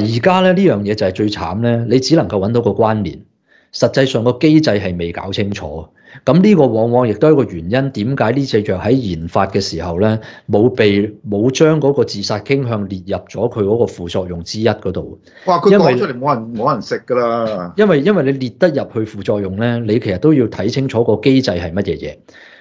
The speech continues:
Speaker 1: 你講得嗰樣嘢係致癌，你話阿斯巴甜係致癌，但係你搵唔搵到佢個致癌機制啊？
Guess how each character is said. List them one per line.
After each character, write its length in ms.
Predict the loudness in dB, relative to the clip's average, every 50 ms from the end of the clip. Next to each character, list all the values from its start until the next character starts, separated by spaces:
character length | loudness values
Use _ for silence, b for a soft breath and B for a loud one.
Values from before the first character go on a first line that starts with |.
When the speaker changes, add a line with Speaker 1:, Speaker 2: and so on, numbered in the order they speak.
| B B B _ -2
Speaker 1:
你 120 | 0 2 2
講 180 | 2 0 0 2
得 120 | 2 2
嗰 180 | 4 4 4 4
樣 100 | 2 0
嘢 120 | -2 -2
係 120 | -2 -2 -4
致 260 | -6 -8 -8 -8 -8
癌， 120 | -8 -10 -14 -10 -2
你 120 | 0 2
話 160 | 2 2 0
阿 140 | 0 0 -2 -2
斯 140 | -2 -4 -4
巴 140 | -2 -4 -4
甜 180 | -4 -6 -8
係 100 | -8 -10
致 200 | -10 -10 -8 -8 -8 -8
癌， 160 | -10 -14 -14 -8 -2
但 140 | 0 2
係 40 | 4 4
你 100 | 2 2
搵 120 | 2 0 0 0
唔 40 |
搵 160 | -2 -4 -2 0
到 100 | 2 2
佢 80 | 2
個 100 | 0 0
致 240 | -4 -6 -6 -6 -6
癌 160 | -6 -8 -10 -8
機 180 | -4 -2 -2 -2
制 100 | -2 -2
啊？ 140 | -4 -4